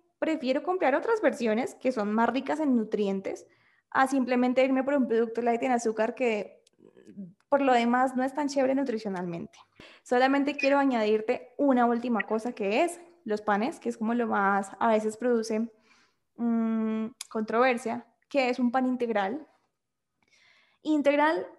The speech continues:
originalmente es que el pan sea hecho con harina integral, o las galletas sean hechas con harina integral, o las tostadas sean hechas con harina integral. ¿Mm? Entonces, eso es simplemente irse a leer los ingredientes.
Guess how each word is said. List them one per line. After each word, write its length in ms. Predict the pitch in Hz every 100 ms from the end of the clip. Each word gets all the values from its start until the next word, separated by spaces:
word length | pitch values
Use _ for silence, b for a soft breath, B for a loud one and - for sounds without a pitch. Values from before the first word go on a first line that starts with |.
| _ _ _
originalmente 1200 | 214 208 202 202 262 294 269 247 269 381 - _ -
es 340 | 220 294 - -
que 120 | - 214
el 120 | 220
pan 340 | 220 285 349 - _ _ _ _ _
sea 540 | - 233 220 208 - - - _ _ _ _ -
hecho 340 | 226 220 277
con 160 | 269 233
harina 300 | 214 302 226
integral, 540 | 185 185 180 85 -
o 160 | - 247
las 200 | 240 226
galletas 680 | 196 190 247 226 233 - -
sean 320 | - 226 214
hechas 260 | 226 247 -
con 140 | 226
harina 240 | 202 254
integral, 500 | 269 233 180 165 175 - B B B
o 680 | - 226 226 233 247 - - -
las 260 | 233 214
tostadas 640 | 208 208 247 220 214 277 277
sean 240 | 233 208
hechas 260 | 208 214 233
con 160 | 240 220
harina 180 | 190
integral. 380 | 180 202 226 - - _ _ _ -
¿Mm? 140 | 214 330 - _ _ b b b
Entonces, 360 | 247 247 247 277
eso 360 | 269 262 294 -
es 160 | 226
simplemente 520 | 240 233 240 233 247 -
irse 200 | 226 214
a 40 |
leer 160 | 220 220
los 140 | 220
ingredientes. 640 | 247 262 415 440 - -